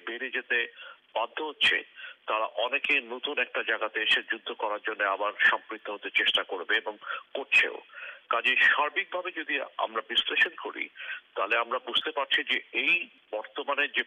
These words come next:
পরিস্থিতি হয়েছে রাখাইনে, সেটা একটা আ-, আন্তর্জাতিক সন্ত্রাসের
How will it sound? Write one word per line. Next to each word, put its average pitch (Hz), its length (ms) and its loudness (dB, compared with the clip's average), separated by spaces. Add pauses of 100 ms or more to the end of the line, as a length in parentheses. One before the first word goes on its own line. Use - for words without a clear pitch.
পরিস্থিতি 123 500 -4
হয়েছে 117 300 0
রাখাইনে, 95 480 0 (240)
সেটা - 340 6
একটা 135 340 0
আ-, 107 240 0
আন্তর্জাতিক 131 680 0
সন্ত্রাসের 123 560 2